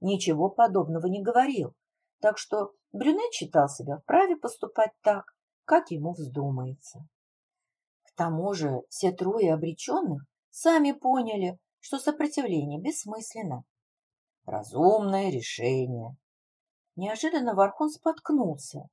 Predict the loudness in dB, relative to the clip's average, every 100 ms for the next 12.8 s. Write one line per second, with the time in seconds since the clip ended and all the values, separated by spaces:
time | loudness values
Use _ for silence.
0 | _ _ _ _ -8 -8 -2 -2 -2 -2
1 | -4 -2 -2 -2 -2 -2 -6 -10 _ _
2 | -16 -2 -2 2 6 6 6 -4 -2 -2
3 | 0 -2 -4 -4 -4 -4 -4 -6 2 4
4 | 4 -2 -8 _ _ _ -2 0 -2 0
5 | -2 -4 -10 -8 -4 -4 -2 -6 -6 -8
6 | -8 -10 -18 _ _ _ _ _ -6 0
7 | 0 -2 -6 -4 -2 -2 -4 -4 -6 -6
8 | -6 -6 0 0 0 -6 -6 -4 -2 -2
9 | -4 -8 _ _ _ -4 0 0 0 -8
10 | -6 -8 -4 -6 -2 -4 -2 -2 -2 -4
11 | -4 -2 -2 -2 -4 -6 -8 -8 -10 -8
12 | -6 -8 -8 -10 -8 -6 -6 -6